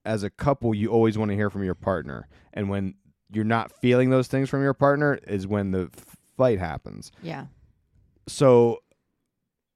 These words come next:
Speaker 1: one of the things he said is you wanna hear that you're number one or something like that, right?
Speaker 2: Okay.
Speaker 1: You always wanna communicate that you're number one. And, and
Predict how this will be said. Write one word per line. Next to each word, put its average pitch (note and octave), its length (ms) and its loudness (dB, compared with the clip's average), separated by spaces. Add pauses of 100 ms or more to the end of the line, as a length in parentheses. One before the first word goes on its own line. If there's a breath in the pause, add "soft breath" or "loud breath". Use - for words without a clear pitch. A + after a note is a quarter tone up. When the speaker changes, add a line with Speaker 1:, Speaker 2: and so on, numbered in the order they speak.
(880)
Speaker 1:
one B2+ 300 4
of D3 100 4
the A#2+ 100 0
things B2 400 2
he A2 120 -4
said A2+ 320 2
is G2+ 440 -2 (840)
you A#2+ 200 2
wanna A#2+ 320 4 (520)
hear A2+ 260 4
that G2+ 60 -2
you're G2 160 0
number G2 280 -2
one D#2+ 400 -8 (320)
or D#2+ 80 -18
something G#1+ 240 -14
like G#1 140 -16
that, G1+ 220 -14
right? D#2 200 -10 (160)
Speaker 2:
Okay. E3+ 340 -8 (160)
Speaker 1:
You G#2+ 100 2
always A2 160 4
wanna G#2+ 140 0
communicate G2+ 440 0
that F#2 160 0
you're G2 120 0
number F#2+ 200 -2
one. F2 260 -6 (520 soft breath)
And, G#2+ 420 -4 (2000 loud breath)
and G#2 440 -6